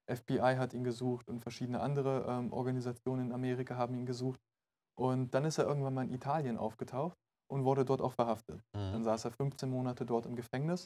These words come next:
Speaker 2: Mhm.
Speaker 1: und dann ist gerade diese Grenze, ähm, erreicht worden, wo du eine Person nicht mehr in Untersuchungshaft, ähm,
Speaker 2: Mhm.
Speaker 1: halten kannst.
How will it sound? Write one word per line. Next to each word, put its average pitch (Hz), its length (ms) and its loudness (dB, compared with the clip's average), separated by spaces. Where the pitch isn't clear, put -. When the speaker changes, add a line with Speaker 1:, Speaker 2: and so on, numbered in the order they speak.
Speaker 2:
Mhm. 101 300 -4
Speaker 1:
und 127 80 -2
dann 127 120 2
ist 127 120 -2
gerade 123 200 2
diese 123 240 0
Grenze, 131 500 0
ähm, 127 140 0
erreicht 120 380 0
worden, 127 300 0
wo 120 120 2
du 120 240 2
eine 123 100 -2
Person 123 380 2
nicht 123 180 -2
mehr 120 300 0
in 120 160 -4
Untersuchungshaft, 127 800 -4
ähm, 113 500 -4
Speaker 2:
Mhm. 98 160 -2
Speaker 1:
halten 120 260 0
kannst. 151 300 -2